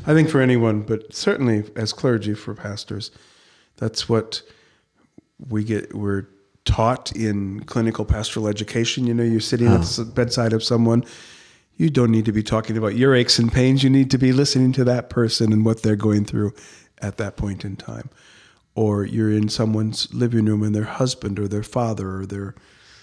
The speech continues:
Speaker 1: child has just died. You don't need to be talking about the things that have happened in your life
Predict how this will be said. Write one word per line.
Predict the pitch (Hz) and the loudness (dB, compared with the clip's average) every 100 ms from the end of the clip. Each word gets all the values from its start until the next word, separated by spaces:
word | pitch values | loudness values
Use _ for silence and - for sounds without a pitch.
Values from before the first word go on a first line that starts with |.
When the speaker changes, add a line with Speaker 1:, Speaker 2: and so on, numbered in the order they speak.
| _ _ _ _ _ _ - | _ _ _ _ _ _ -8
Speaker 1:
child | - 123 113 107 | 0 2 2 2
has | 110 104 | -2 -4
just | 107 - - | -4 -6 -6
died. | 92 92 - - - _ _ _ _ _ - | -10 -10 -14 -18 -20 _ _ _ _ _ -10
You | 127 | -4
don't | 117 110 | -2 0
need | 113 | -2
to | 113 | -4
be | 110 | -6
talking | - 107 - | -2 -2 -2
about | 101 104 - | -4 -6 -8
the | |
things | 107 113 107 110 | -6 -4 -2 -2
that | 104 | -4
have | 101 | -2
happened | 107 101 101 95 | -2 -2 -4 -6
in | 98 | -6
your | 104 | -4
life | 98 92 98 | -4 -6 -8